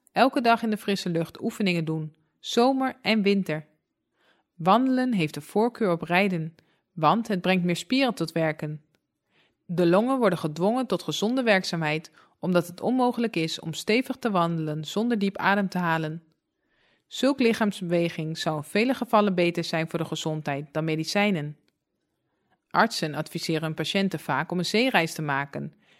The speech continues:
naar een of andere minerale bron te gaan of verschillende plaatsen te bezoeken voor verandering van klimaat.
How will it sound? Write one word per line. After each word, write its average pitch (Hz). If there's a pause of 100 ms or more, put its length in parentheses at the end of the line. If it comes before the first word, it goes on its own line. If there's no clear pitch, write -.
(140)
naar 165
een 175
of 156
andere 185
minerale 165
bron 220
te 226
gaan 151 (420)
of 180
verschillende 170
plaatsen 214
te 175
bezoeken 160
voor 165
verandering 180
van 175
klimaat. 196